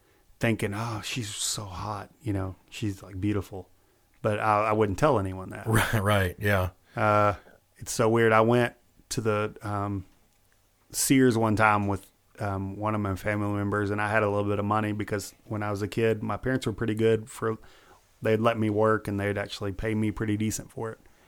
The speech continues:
Speaker 1: Um, so I had some money to spend and I wanted a Michael Jordan shirt. And my family member said, and I had it and I was like, "Oh, so excited about it." Showed him, like, Duncan.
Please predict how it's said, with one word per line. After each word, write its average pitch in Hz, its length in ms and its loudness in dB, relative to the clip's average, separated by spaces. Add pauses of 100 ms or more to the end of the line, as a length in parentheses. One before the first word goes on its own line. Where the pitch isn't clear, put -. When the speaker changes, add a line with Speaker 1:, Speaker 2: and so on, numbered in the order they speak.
(160)
Speaker 1:
Um, 107 320 -2 (340)
so - 140 4
I 117 60 8
had 127 100 4
some 110 100 2
money 127 200 6
to 113 60 4
spend 113 320 0
and 107 100 2
I 107 80 4
wanted 107 240 2
a 104 40 0
Michael 110 300 0
Jordan 120 280 0
shirt. 101 300 -4 (880)
And 104 360 2
my 107 180 4
family 113 380 2
member 107 420 0 (520)
said, 110 400 2 (1080)
and 113 120 0
I 107 80 2
had 107 220 6
it 107 120 4
and 110 100 -4
I 104 40 -2
was 101 120 -4
like, 104 140 -6
"Oh, 131 200 -6
so 120 220 -2
excited 113 300 0
about 107 200 0
it." 113 80 -6
Showed 110 220 0
him, 107 80 -2
like, 104 180 -6
Duncan. 104 420 -2